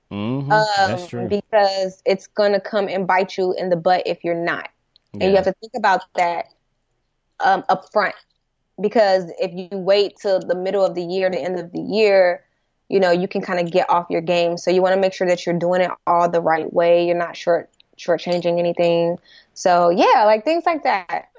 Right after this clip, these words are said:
Speaker 1: So, uh, do you have a, a actual business in Los Angeles? Do, do, uh, is your name, like, in,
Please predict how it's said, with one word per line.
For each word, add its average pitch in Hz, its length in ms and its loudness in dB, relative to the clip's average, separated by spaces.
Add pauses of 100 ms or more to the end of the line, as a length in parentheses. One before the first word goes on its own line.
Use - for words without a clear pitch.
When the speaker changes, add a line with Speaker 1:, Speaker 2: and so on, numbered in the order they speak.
Speaker 1:
So, 208 300 -4
uh, 185 180 -2
do 147 200 -8
you 220 220 -2
have 190 320 -4
a, 202 300 -8 (440)
a 139 560 -6
actual 135 680 -4 (1120)
business 147 560 -2
in 139 400 -2
Los 135 280 -4
Angeles? 147 480 -6
Do, 120 380 -4
do, 113 260 -4 (120)
uh, 104 180 -6 (320)
is 113 260 -4
your 117 200 -2
name, 117 480 -4
like, 104 340 -8 (800)
in, 101 580 -8